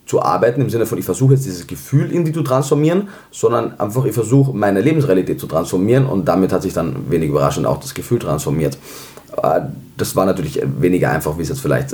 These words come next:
<laughs> rückwirkend, wirkend klingt, aber, und damit kam einfach die, die, die Selbstsicherheit, von der du gesprochen hast. Und ich bin jetzt nicht überheblich selbstsicher, sondern, ich mein, weißt du, ich hab A, einfach akzeptiert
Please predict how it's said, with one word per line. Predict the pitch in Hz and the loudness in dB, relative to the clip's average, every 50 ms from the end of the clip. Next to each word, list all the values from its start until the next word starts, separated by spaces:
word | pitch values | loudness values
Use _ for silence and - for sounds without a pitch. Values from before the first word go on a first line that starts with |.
| - 104 | -2 0
<laughs> | 127 | 0
rückwirkend, | - 117 107 101 101 95 98 78 73 67 - | 0 0 2 2 2 2 0 -2 -4 -4 -4
wirkend | 85 78 78 69 67 | -4 -2 -2 -2 0
klingt, | - 135 135 135 139 - - - - - - - - - _ | 2 4 4 4 4 2 -2 -8 -14 -14 -16 -16 -18 -12 _
aber, | - - 87 90 92 - 107 104 101 95 101 101 - - - - _ _ _ _ _ _ _ | -2 0 2 2 4 4 4 4 4 4 4 2 0 -2 -6 -16 _ _ _ _ _ _ _
und | 123 127 139 | 2 2 4
damit | 135 151 180 - | 4 2 0 0
kam | - 156 160 185 185 | 0 2 0 2 2
einfach | - 127 135 135 - 135 135 - | 0 0 0 -2 -2 -6 -6 -6
die, | 117 123 101 98 | -4 -4 -4 -4
die, | 110 113 98 92 | -4 -6 -6 -4
die | 104 | 0
Selbstsicherheit, | 107 123 131 135 - - - 69 - | 2 2 2 0 -2 -4 -4 -4 -4
von | - 80 | -4 -4
der | 69 73 | -2 -2
du | 78 | -2
gesprochen | - - - - - 82 82 71 | -4 -6 -6 -4 -4 -2 -2 -2
hast. | 69 - - | -4 -4 -6
Und | - - - - | -8 -8 -6 -8
ich | - - | -8 -2
bin | - 127 | 2 2
jetzt | 131 113 - 110 | 2 4 2 0
nicht | 98 - | -2 -2
überheblich | 101 92 - 131 135 - 117 147 151 156 180 190 - | -2 -4 -4 -4 0 2 2 2 2 0 -2 -2 0
selbstsicher, | - 143 143 - - - - - 156 175 160 151 | 0 0 0 -2 -6 -6 -6 -2 2 2 2 4
sondern, | 131 123 123 127 127 131 135 - - - - - - - - - - - | 4 2 2 2 2 0 -4 -8 -12 -16 -16 -18 -20 -20 -20 -14 -4 0
ich | - | 2
mein, | 120 127 131 131 - - _ _ - | 2 2 2 0 -4 -12 _ _ -2
weißt | 131 135 135 | -2 2 4
du, | 151 143 - | 4 4 2
ich | - - - 120 | 0 -2 -2 0
hab | 131 135 - - | 0 0 0 0
A, | - 107 135 143 - | 0 2 2 2 2
einfach | 135 135 127 - | 0 0 -2 -2
akzeptiert | - - - - - - - - 143 180 214 - - - | -4 -6 -6 -10 -12 -12 -4 0 2 2 2 2 -2 -8